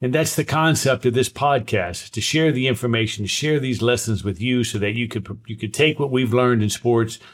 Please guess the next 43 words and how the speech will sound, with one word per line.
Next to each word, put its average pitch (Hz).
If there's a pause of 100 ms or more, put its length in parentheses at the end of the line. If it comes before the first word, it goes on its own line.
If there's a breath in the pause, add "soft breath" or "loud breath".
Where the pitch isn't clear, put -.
(160 loud breath)
you 117
can 107
take 156
the 147
lessons 127
that 117
my 110
guests 117
share, 117
I 117
share, 117
and 117
you 117
can 107
apply 143
them 113
directly 120
into 110
your 110
own 110
life 104 (320 loud breath)
so -
you 127
can 113
build 147
better 123
teams, 117 (380)
uh, 98
have 151
better 139
outcomes, 117
and 101
build 127
better 107
organizations. 101 (500)
And 139
today's 180
topic 139
is 113
one 135
that's 123
pretty 127
interesting, 107